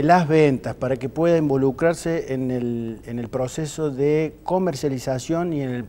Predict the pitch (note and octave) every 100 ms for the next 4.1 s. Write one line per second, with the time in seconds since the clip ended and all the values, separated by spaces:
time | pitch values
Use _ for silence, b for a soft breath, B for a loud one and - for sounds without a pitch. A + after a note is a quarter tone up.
0 | - B2 A#2+ G#2 B2 A#2+ C#3+ C#3+ B2 E3+
1 | E3 C#3+ D3+ D3 D3 E3 E3+ C3+ C#3 D3+
2 | E3+ - B B B C#3 C3 C#3 C3+ C3+
3 | C3 C3+ C3 A#2+ A#2 G#2+ - G#2 G#2+ G#2